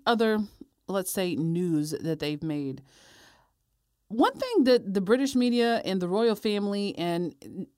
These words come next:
generally Harry and Meghan critics didn't account for when they came over to America to stay is the role that Black Americans played in how they're perceived right here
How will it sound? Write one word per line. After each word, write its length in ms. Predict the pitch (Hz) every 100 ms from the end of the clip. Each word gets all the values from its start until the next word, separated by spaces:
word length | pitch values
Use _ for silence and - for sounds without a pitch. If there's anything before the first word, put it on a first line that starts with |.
| - 185
generally 460 | 226 233 214 202
Harry 260 | 185 202 196
and 100 | 180
Meghan 260 | 185 175
critics 400 | 165 196 180 -
didn't 580 | - 156 196 240 247 226 -
account 600 | 175 - 160 160 226 -
for 360 | 254 269 285 302 _ _ -
when 200 | 208 220
they 120 | 226
came 360 | 240 226 226 220
over 180 | 214 220
to 180 | 214 226
America 480 | 214 220 226 226 220
to 160 | 220
stay 460 | 214 226 226 226 226 _ - - - _ _ -
is 360 | 208 208 196 185
the 160 | 180 190
role 360 | 170 202 226 233
that 240 | 185 -
Black 460 | 151 147 175 202 -
Americans 960 | 160 156 131 95 135 69 73 131 - - _ _ _ _ _ _ -
played 420 | 220 214 170 170
in 120 | 185
how 240 | 180 208 208
they're 200 | 220 226
perceived 600 | 220 - 277 269 - - _ _ _ _ _ - -
right 520 | 135 147 147 277 277
here 360 | 311 349 175